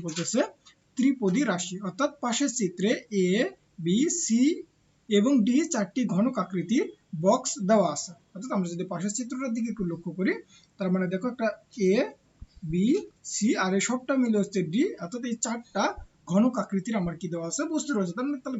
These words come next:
ঘনক আকৃতি কাকে বলবো? যার দৈর্ঘ্য, প্রস্থ এবং উচ্চতা তিনটাই কি হতে হবে? সমান হতে হবে। তাহলে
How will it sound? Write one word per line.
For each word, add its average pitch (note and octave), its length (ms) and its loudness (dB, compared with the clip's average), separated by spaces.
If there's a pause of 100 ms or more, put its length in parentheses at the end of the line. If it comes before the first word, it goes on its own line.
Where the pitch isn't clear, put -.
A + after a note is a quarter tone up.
ঘনক A3 260 2
আকৃতি C4 300 -6
কাকে B3 240 -4
বলবো? C#4+ 160 0 (460)
যার A#3 180 2 (120)
দৈর্ঘ্য, F3+ 260 0 (140)
প্রস্থ F#3 260 -4 (100)
এবং B3+ 200 0
উচ্চতা F#3+ 300 -4 (340)
তিনটাই A3 360 2
কি A3+ 120 0
হতে F#3 160 -4
হবে? C#4 200 -2
সমান C#4+ 240 2
হতে E3+ 180 -2
হবে। D#3+ 120 -6 (1500)
তাহলে B3 280 8